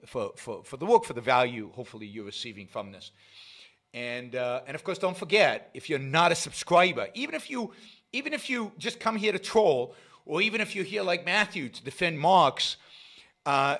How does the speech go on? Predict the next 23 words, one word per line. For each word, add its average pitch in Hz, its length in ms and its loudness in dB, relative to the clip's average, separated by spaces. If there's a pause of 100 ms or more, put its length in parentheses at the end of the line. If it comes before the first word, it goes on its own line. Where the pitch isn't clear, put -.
then, 180 480 -2
uh, 185 320 0
you 202 240 -8
should 262 200 -6
subscribe, 285 580 0
'cause 139 140 -8
that 185 200 4
way 196 120 2
you'll 190 240 2
know 196 600 0
when 196 220 -2
to 202 140 -10
show 208 260 -2
up. - 340 -8
You'll 151 240 -10
know 165 600 -8 (100)
what 165 180 -4
shows 185 340 -4
are 160 80 -2
on, 175 260 -6
when 135 200 -4
they're 170 160 -4
on. 175 260 -6